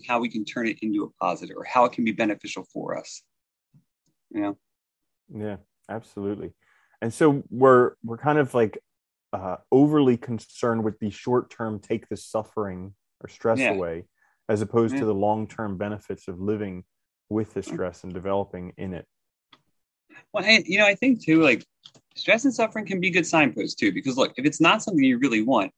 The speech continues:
Speaker 1: you shouldn't be, <laughs> you know, you should basically turn away from it, right? And focus your energies elsewhere. But if you're suffering and you're stressed and you're pursuing something you want, or it's because of something you want, or it's because of the life that you're living, that's, you know,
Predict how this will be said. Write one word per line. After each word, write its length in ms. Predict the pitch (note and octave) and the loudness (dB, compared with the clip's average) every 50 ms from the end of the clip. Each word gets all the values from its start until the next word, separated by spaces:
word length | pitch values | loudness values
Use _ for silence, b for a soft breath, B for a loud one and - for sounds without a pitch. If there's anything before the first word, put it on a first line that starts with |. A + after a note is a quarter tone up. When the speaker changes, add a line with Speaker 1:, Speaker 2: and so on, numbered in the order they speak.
| _ _ _ _ | _ _ _ _
Speaker 1:
you 80 | B2 C3 | -4 -4
shouldn't 420 | - - E3 D#3 D3+ B2 - - | 2 4 6 6 6 6 2 0
be, 240 | G#2+ A2 G2 F#2 - - | -2 0 0 0 -2 4
<laughs> 40 | |
you 120 | - D#3+ C#3 | 6 6 8
know, 60 | B2 | 8
you 80 | G#2+ G#2 | 6 4
should 260 | - - D3 B2+ A#2 | 2 0 -2 -2 2
basically 460 | - E3 E3+ D#3+ C#3+ D3+ - B2 A2+ | 4 6 6 6 4 2 0 0 -4
turn 200 | G#2+ - C#3 B2+ | -2 -2 -2 -2
away 240 | A2+ G2+ B2 C#3+ C#3 C3 | 0 2 4 2 2 2
from 200 | - F2+ F#2 F#2+ | 0 -4 -6 -6
it, 100 | - - | -6 -2
right? 260 | - A2 A2+ A#2+ - - | 0 2 2 2 0 -2
And 140 | - - - | -6 -4 -2
focus 280 | - A#2 A2+ A#2+ G#2 | -2 -2 -2 -4 -2
your 120 | A#2 A2+ A2 | 0 0 2
energies 340 | G#2 G2+ F#2 G2+ G#2 - - - | 0 0 -2 -4 -8 -8 -2 0
elsewhere. 460 | A2 A#2 - - - - D#2+ F#2+ - _ _ _ _ _ _ _ _ _ _ _ _ _ _ _ _ _ _ | 0 0 0 -4 -6 -6 -6 -6 -8 _ _ _ _ _ _ _ _ _ _ _ _ _ _ _ _ _ _
But 300 | - A#2+ A2 D#3+ F#3 G#3 | -16 -2 2 4 4 4
if 120 | B3 A3+ | 4 2
you're 120 | G#3+ F#3+ E3+ | -2 -4 -4
suffering 480 | - - - D#3+ D#3 - D#3 D#3 D3 | -2 -2 -2 -2 0 2 4 4 4
and 120 | C3 B2+ B2 | 4 2 0
you're 80 | A#2 | 0
stressed 500 | A2+ - - C3 B2+ B2+ - - - - _ _ _ _ _ _ _ _ _ _ _ _ | -2 -2 0 2 2 2 0 -4 -10 -16 _ _ _ _ _ _ _ _ _ _ _ _
and 180 | - C#3 D3 E3 | 4 6 6 6
you're 100 | E3+ E3+ | 6 2
pursuing 340 | E3+ - D#3+ D#3 D#3+ D3+ D3 | 2 0 -2 2 4 4 4
something 220 | C#3 - C#3+ C#3+ C#3 | 4 4 2 2 2
you 100 | B2+ A#2+ | 2 2
want, 240 | C3 D3+ E3 F3 D3+ | 2 2 2 2 2
or 100 | A#2 - | 0 -2
it's 180 | - A2 - | -4 -8 -8
because 320 | - A2 A2 - C#3+ C3+ C#3 | -10 -12 -8 -6 -6 -4 -4
of 80 | C#3+ - | -6 -6
something 340 | - B2+ A#2 A2 A2+ A2+ G#2+ | -4 -6 -4 -4 -2 -2 0
you 200 | G#2+ G#2+ G#2+ G#2 | 0 0 0 2
want, 320 | C#3 D3+ D3+ D3+ D3 C3+ | 4 4 4 4 4 2
or 100 | G#2+ G2+ | 0 -2
it's 200 | G2 - - - _ | -4 -6 -10 -10 _
because 280 | G#2 G#2 - B2+ A2+ | -10 -8 -8 -8 -6
of 140 | A#2+ A2 G2+ - | -6 -6 -4 -6
the 80 | A2 | -6
life 240 | G#2+ A2 A2+ - - | -2 0 0 0 0
that 80 | - - | -2 -2
you're 80 | B2 C#3+ | 0 2
living, 200 | D#3+ D#3 D3 C3 | 4 4 4 4
that's, 260 | A2 G#2+ - - _ _ _ | 2 0 -4 -12 _ _ _
you 100 | B2 A2+ | -2 0
know, 200 | G2+ F#2 - | 0 0 -2